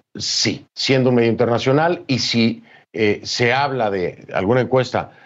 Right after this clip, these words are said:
desde territorio estadounidense a la que tengan acceso, se puede hacer. Entonces, eh, esto ha sido aprobado por la autoridad electoral y eso es lo que tengo aquí. Tengo aquí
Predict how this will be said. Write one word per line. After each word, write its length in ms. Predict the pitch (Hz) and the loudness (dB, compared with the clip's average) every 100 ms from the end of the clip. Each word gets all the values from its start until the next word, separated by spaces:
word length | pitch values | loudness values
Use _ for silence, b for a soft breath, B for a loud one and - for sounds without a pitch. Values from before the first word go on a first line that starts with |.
| B | B
desde 320 | 85 139 135 - | 0 0 2 0
territorio 380 | 110 90 117 | -2 -2 -2
estadounidense 880 | 113 107 92 92 107 107 - - - _ | 0 0 0 2 2 2 0 -2 -2 _
a 60 | 82 | -4
la 80 | 87 | -4
que 80 | 90 | -2
tengan 220 | 107 95 | -2 -2
acceso, 420 | 85 104 98 - | -4 -4 -4 -6
se 200 | - 117 | -4 -4
puede 380 | 113 113 110 98 | 0 2 2 2
hacer. 300 | - - - - 92 | -2 -8 -12 -16 -4
Entonces, 340 | 110 107 - B B B | -2 -2 -8 B B B
eh, 380 | 87 87 80 - - | 0 0 0 -4 -10
esto 340 | - - 113 | -6 -2 0
ha 20 | |
sido 180 | 123 113 | 2 2
aprobado 480 | 107 98 110 113 110 | 2 2 2 2 0
por 120 | 92 | 0
la 60 | 90 | 0
autoridad 280 | 92 101 | 2 2
electoral 540 | 117 113 139 107 131 - | 2 2 2 2 -2 -4
y 120 | 104 | 0
eso 200 | 117 117 | 0 0
es 40 | 104 | -2
lo 80 | 107 | -2
que 100 | 92 | -2
tengo 240 | 101 101 | 0 0
aquí. 300 | 107 160 - _ - | -2 -6 -8 _ -6
Tengo 180 | 95 98 | -2 -2
aquí 500 | - 98 95 82 | -2 -2 0 -2